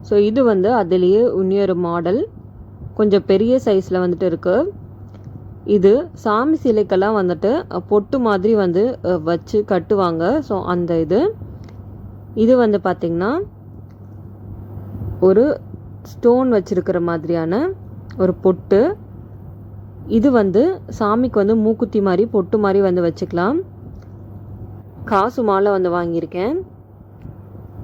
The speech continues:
வரலட்சுமி பூஜை அப்ப வரலட்சுமி அம்மனுக்கு வந்துட்டு இது போடலாம் அப்படின்னு வந்து வாங்கினேன்.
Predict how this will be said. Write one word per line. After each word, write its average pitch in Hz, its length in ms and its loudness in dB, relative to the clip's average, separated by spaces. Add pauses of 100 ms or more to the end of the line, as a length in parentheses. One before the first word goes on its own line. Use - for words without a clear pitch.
(440)
வரலட்சுமி 233 680 0
பூஜை 196 280 2
அப்ப 196 380 -2 (500)
வரலட்சுமி 208 560 0
அம்மனுக்கு 180 440 -2
வந்துட்டு 170 460 -4
இது 190 180 2
போடலாம் 185 460 2
அப்படின்னு 175 260 -2
வந்து 170 180 -2
வாங்கினேன். 170 520 -2